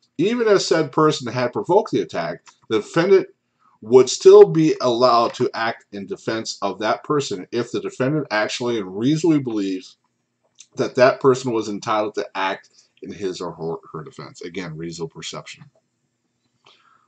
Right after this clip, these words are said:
I don't think it bears out here. I think these people, I think the unknown victim was an aggressor. I think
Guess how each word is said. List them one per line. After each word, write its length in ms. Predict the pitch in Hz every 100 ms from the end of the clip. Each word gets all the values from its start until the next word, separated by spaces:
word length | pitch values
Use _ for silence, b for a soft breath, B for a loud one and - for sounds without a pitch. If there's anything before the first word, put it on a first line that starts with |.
| _ 165
I 40 |
don't 140 | 147
think 140 | 135 120
it 100 | 95
bears 260 | 101 95
out 200 | 95 92
here. 220 | 87 69 - _ -
I 120 | 98
think 300 | 113 104 87
these 260 | 98 101 -
people, 480 | 107 - 92 101 - b b b -
I 100 | 85
think 200 | 92 85
the 80 | 87
unknown 440 | 90 92 92 87
victim 500 | 101 110 - 110 117 _ _ _ _ _ 90
was 400 | 110 107 - -
an 100 | 98
aggressor. 540 | 98 104 - 113 117 _ _ _ -
I 120 | 85
think 360 | - 98 85